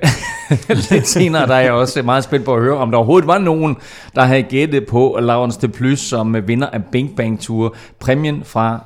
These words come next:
øh, Shimano, det var et, øh, par, øh,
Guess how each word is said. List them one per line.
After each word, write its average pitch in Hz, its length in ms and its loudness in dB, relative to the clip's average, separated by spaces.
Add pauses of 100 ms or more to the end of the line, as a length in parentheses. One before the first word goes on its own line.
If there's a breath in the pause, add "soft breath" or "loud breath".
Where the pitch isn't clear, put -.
øh, 107 60 -10
Shimano, 139 560 -4
det 117 260 -4
var 110 280 -2
et, 107 300 -6
øh, 104 180 -2
par, 98 360 -4
øh, 98 400 -8